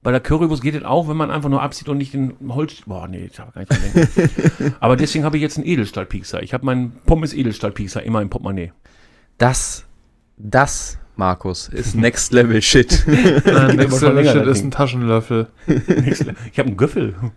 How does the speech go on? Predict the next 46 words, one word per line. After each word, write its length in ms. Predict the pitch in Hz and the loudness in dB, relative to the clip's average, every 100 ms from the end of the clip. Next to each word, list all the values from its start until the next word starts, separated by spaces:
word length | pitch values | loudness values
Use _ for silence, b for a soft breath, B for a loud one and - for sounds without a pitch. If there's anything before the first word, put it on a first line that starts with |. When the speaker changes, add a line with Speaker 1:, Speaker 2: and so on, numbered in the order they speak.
| _ _ _ _ _ _ _ _ - | _ _ _ _ _ _ _ _ -6
Speaker 2:
Das 160 | 98 | -4
ist 140 | 123 - | -2 -2
kein 200 | 101 87 | -2 -2
Göffel. 380 | 87 85 87 90 | -2 -2 -6 -6
Speaker 1:
Ich 120 | - 226 | -4 -2
hab 80 | |
noch 100 | 156 | 0
einen 80 | 120 | -2
Göffel. 280 | 147 147 85 _ | -4 -8 -12 _
Ich 60 | - | -8
Speaker 2:
Ja, 140 | - | -6
Speaker 1:
hab 120 | 107 - | -6 -4
Speaker 2:
toll, 320 | 107 113 104 | -2 0 0
haben 140 | 117 | -2
wir 160 | 110 - | 0 2
alle 200 | 143 101 | 4 2
am 140 | 101 | 0
Taschenmesser 400 | - 127 - 92 | -4 -4 -2 -2
Speaker 1:
Aber 100 | 127 | -2
Speaker 2:
mal 40 | 127 127 | 0 0
Speaker 1:
damit 140 | 90 | -2
Speaker 2:
gehabt. 280 | 95 - - _ _ - | -4 -8 -16 _ _ -14
Speaker 1:
Nein, 320 | 104 92 - | -8 -6 -6
die 160 | 135 107 | -6 -8
will 100 | 151 | -8
ich 120 | 160 | -8
so 120 | 131 | -8
einfach 240 | - 190 185 | -6 -4 -2
nur 240 | 175 160 | -2 -2
richtig, 320 | 175 170 147 - | -4 -8 -8 -6
eine 280 | 139 156 | -4 0
Seite 160 | 151 139 | 0 2
Messer 560 | 127 180 202 202 - - | 0 2 0 0 -2 -6
und 180 | 151 | -6
nicht 120 | 160 - | -6 -6
zum 120 | 131 | 0
Aufklappen, 400 | 147 - 165 135 | 0 0 -4 -2
sonst 180 | 180 117 | -4 -4
irgendwas 240 | 101 - | -4 -2
anderes. 280 | 127 156 147 | -2 -2 -4
Und 200 | - 120 | -2 -2
eine 440 | 110 107 101 98 | -4 -6 -6 -6
Signalpfeife, 680 | 90 98 101 123 147 165 165 | -10 -8 -4 -4 -2 -4 -2
noch 120 | 147 117 | -2 -2
eine 80 | |
Notfallpfeife. 760 | 101 135 - 151 - 151 - - | -2 -2 -2 -4 -2 -4 0 2